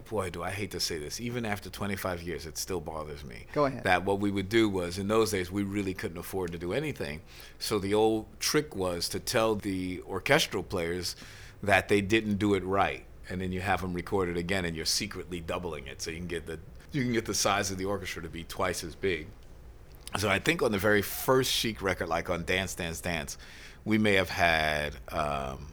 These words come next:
Speaker 1: twelve, six, four, and two, possibly.
Speaker 2: Uh-huh.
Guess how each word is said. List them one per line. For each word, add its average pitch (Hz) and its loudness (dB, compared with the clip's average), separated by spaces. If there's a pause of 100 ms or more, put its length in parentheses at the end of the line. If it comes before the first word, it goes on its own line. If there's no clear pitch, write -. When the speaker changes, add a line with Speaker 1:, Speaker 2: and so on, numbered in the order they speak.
Speaker 1:
twelve, 110 8
six, - 4
four, 92 4
and 82 -2
two, 76 2 (560)
possibly. 82 -2
Speaker 2:
Uh-huh. 123 -2